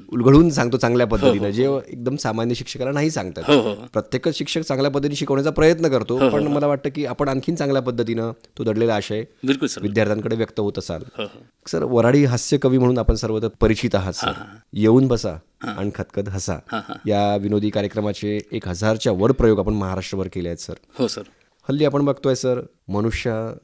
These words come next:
Speaker 1: जणू हसणं विसरूनच गेला आहे.
Speaker 2: हो, हो.
Speaker 1: तर,
Speaker 2: हा.
Speaker 1: अ, येऊन बसा आणि खतखत हसा
Speaker 2: हा.
Speaker 1: या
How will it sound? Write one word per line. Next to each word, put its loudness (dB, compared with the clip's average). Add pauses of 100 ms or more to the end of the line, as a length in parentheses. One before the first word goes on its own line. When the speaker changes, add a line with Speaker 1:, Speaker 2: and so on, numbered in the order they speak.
(140)
Speaker 1:
जणू 0 (180)
हसणं -4
विसरूनच 0
गेला -2
आहे. -8 (100)
Speaker 2:
हो, 0
हो. -12
Speaker 1:
तर, -2
Speaker 2:
हा. -2
Speaker 1:
अ, -6 (320)
येऊन 2
बसा 0
आणि -2
खतखत -4
हसा -6
Speaker 2:
हा. -10
Speaker 1:
या -4